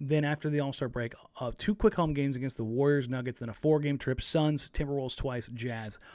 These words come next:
Home once for the Wizards, and then a five-game trip against the Hawks, Knicks, Nets, Pacers, Pistons. They'll probably go two and three, three and two on that trip, and then five-game homestand. Spurs, Rockets twice, Thunder,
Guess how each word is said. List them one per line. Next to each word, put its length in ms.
Home 320
once 360
for 120
the 80
Wizards, 420
and 180
then 80
a 40
five-game 600
trip 220
against 220
the 60
Hawks, 340
Knicks, 260
Nets, 260
Pacers, 420
Pistons. 600
They'll 120
probably 300
go 220
two 180
and 100
three, 360
three 180
and 120
two 200
on 120
that 180
trip, 260
and 140
then 380
five-game 440
homestand. 480
Spurs, 520
Rockets 400
twice, 460
Thunder, 480